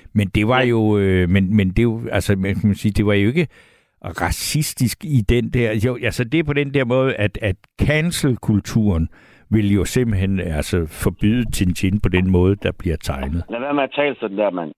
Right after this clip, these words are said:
Speaker 2: Fordi sådan der, så, så meget skal du ikke begrænse dig selv. Snak cancel-kultur og sådan noget.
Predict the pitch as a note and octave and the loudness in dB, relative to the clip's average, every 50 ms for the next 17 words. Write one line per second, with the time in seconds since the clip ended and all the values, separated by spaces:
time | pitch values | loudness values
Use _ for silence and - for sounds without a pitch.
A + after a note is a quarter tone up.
0 | _ - - G#2 A2+ G#2 F#2 - A#2 A#2 A#2+ B2 A2+ - A#2+ A2 - _ _ _ | _ -8 -4 -2 -2 -2 -2 -2 0 0 0 0 0 -2 -4 -6 -8 _ _ _
1 | _ _ _ _ _ _ - - - _ _ - - - B2 A2+ A#2+ B2 B2+ C3+ | _ _ _ _ _ _ -20 -20 -20 _ _ -10 -8 -6 -4 -2 -2 -2 -2 -4
2 | B2 - - B2 G#2 A2+ A#2+ - - G#2+ - - G2+ A2 - - _ - F2 - | -6 -8 -8 -6 -6 -6 -6 -6 -8 -6 -4 -4 -4 -4 -6 -10 _ -12 -12 -10
3 | - G2 F#2+ F#2+ - - _ _ _ _ - - - G2+ F2 - - - A2+ A2 | -10 -10 -10 -10 -12 -14 _ _ _ _ -16 -8 -6 -6 -6 -6 -6 -6 -6 -6
4 | G#2+ - A2 G2 - - F#2 E2+ - - A2+ G2 - E2+ E2 F2 F#2 G2+ G2 F#2 | -4 -4 -6 -8 -8 -12 -16 -16 -8 -6 -6 -6 -6 -6 -8 -4 -2 -2 -2 -2